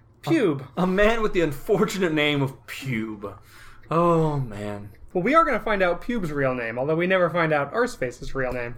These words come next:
Speaker 2: I thought Pube deserved the, you know, the elevation to knowing first name status in this series.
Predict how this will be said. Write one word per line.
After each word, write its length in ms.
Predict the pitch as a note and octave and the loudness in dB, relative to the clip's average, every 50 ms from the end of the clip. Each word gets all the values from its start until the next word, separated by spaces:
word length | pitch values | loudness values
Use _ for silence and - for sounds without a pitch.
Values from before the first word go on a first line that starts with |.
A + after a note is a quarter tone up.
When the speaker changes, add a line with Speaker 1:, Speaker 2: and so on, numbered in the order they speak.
| - - | -6 -2
Speaker 2:
I 120 | - D#3+ D#3 | 0 0 2
thought 320 | - F3 E3+ E3+ - - | 2 2 0 0 0 -4
Pube 260 | - E3 E3 D3 C3 | 0 2 2 2 2
deserved 560 | B2 C3 A#2 A#2 B2+ B2+ B2 B2 A2+ G#2 G2+ | 0 -4 -4 0 2 2 2 2 0 -2 -6
the, 60 | - A2+ | -6 -6
you 120 | A2+ A2 | -4 -4
know, 360 | A2 G#2 G2+ G2+ G2 G2 - - - - - - | -4 -2 -2 -2 -4 -6 -8 -14 -18 -20 -14 -4
the 180 | C3+ B2+ C#3+ D3 | -2 0 2 2
elevation 580 | D#3 D3 D3+ C#3+ C3 C3+ C3+ C3+ B2+ - C3+ C3 | 4 4 4 2 2 2 2 2 0 -2 -2 -2
to 80 | B2+ A#2+ | 0 0
knowing 280 | B2 A#2+ A#2+ A#2 A2+ | 0 0 0 0 -2
first 300 | A2 - A#2+ G#2+ G2 - | -2 -2 -2 -2 -2 -4
name 120 | A2 F#2+ F#2 | -8 -10 -8
status 360 | - - F#2+ F2 E2 D#2+ - | -8 -6 -6 -6 -6 -8 -10
in 60 | F2 | -12
this 120 | E2+ - - | -14 -14 -14
series. 460 | - - - D2+ D2 D2+ - - - | -14 -14 -12 -14 -14 -14 -16 -18 -20